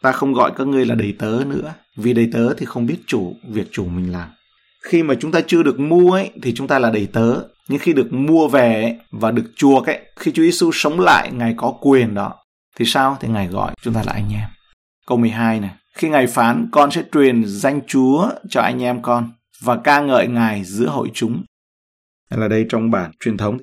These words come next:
"Tôi sẽ truyền danh Chúa cho anh em tôi và ngợi khen Chúa giữa hội chúng." Câu mười ba, Ngài lại phán, "Ta sẽ tin cậy nơi Chúa." Rồi Ngài cũng phán, "Này, ta cùng với con cái mà Đức Chúa Trời đã ban cho ta."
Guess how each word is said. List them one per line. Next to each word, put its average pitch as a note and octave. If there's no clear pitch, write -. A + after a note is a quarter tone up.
"Tôi C#3+
sẽ E3
truyền B2+
danh C#3+
Chúa C#3
cho D3
anh C#3
em C3+
tôi C3
và A#2+
ngợi A#2
khen B2
Chúa B2+
giữa B2
hội B2
chúng." -
Câu C3+
mười A2
ba, A#2
Ngài C3
lại A#2+
phán, B2+
"Ta C#3
sẽ C#3+
tin D#3
cậy B2+
nơi C3+
Chúa." C#3+
Rồi G#2+
Ngài G#2
cũng -
phán, B2
"Này, A#2
ta B2
cùng A2
với A#2
con B2
cái A#2
mà A2+
Đức A2
Chúa B2+
Trời G2
đã A2
ban A2
cho G#2+
ta." G2+